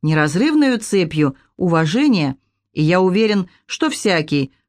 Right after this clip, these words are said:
кто был к нему близок, любил его искренно. Грибоедов в воспоминаниях современников, страницы сто шестьдесят пятая, сто шестьдесят шестая. Кто мог передать Полевому слова Грибоедова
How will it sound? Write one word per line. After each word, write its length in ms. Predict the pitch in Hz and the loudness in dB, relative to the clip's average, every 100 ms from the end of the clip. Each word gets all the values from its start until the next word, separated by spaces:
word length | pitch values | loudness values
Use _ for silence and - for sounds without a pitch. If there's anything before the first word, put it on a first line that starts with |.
| - | -10
кто 200 | - 220 | 0 2
был 240 | 226 190 | 2 0
к 60 | 156 | 0
нему 220 | 156 143 | 0 2
близок, 500 | 165 247 240 233 - _ _ | 0 0 0 -4 -8 _ _
любил 480 | - 185 156 127 131 | -2 0 0 0 -2
его 420 | 127 139 165 185 - _ _ _ _ _ _ | 0 -2 0 -2 -4 _ _ _ _ _ _
искренно. 640 | 156 139 - 127 123 117 - _ _ _ _ _ _ _ _ _ _ _ _ _ _ _ _ _ _ | -2 -2 -2 -4 -4 -4 -8 _ _ _ _ _ _ _ _ _ _ _ _ _ _ _ _ _ _
Грибоедов 600 | - 240 262 302 320 320 | -2 0 2 2 0 -4
в 160 | - 196 | -4 -2
воспоминаниях 680 | 208 208 208 202 226 233 226 | -2 0 0 2 2 0 -2
современников, 840 | 226 220 214 175 156 151 156 143 - - | -2 0 0 0 0 0 -2 -6 -8 -14
страницы 760 | 160 - 196 180 175 175 269 269 | -12 -4 0 0 0 -2 -2 -2
сто 240 | 269 156 | -2 -4
шестьдесят 500 | - 135 131 131 123 | -4 -4 -4 -4 -6
пятая, 380 | - 240 240 220 | -4 -4 -2 -4
сто 220 | 208 156 | -4 -6
шестьдесят 500 | 175 147 127 - 147 | -4 -6 -6 -6 -6
шестая. 480 | - 131 - 104 - - _ _ _ _ _ _ _ _ _ _ _ _ _ _ _ _ | -8 -12 -10 -10 -10 -16 _ _ _ _ _ _ _ _ _ _ _ _ _ _ _ _
Кто 180 | - 277 | -6 0
мог 260 | 262 247 - | 2 0 -2
передать 540 | 240 240 208 175 - | -2 0 0 0 -2
Полевому 460 | 170 180 190 208 180 | -2 -2 0 0 -2
слова 320 | - 180 170 | -2 0 0
Грибоедова 760 | 165 160 165 180 202 190 180 | 0 0 0 0 0 0 0